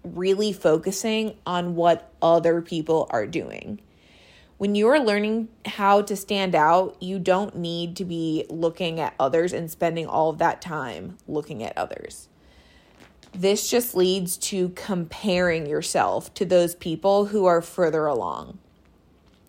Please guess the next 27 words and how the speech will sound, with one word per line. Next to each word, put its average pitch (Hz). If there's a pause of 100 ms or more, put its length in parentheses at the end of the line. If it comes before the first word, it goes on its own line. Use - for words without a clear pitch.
(220)
It 185
is 190
the 180
easiest 247 (120)
and 185
quickest 202
way 170
you 202
are 180
going 180
to 208
lose 180
track 170
of 160 (180)
who 185
you 170
are 170 (100)
in 175
the 160
first -
place. - (880)
It 202
is 226
so 214
easy 285
to 330
take 196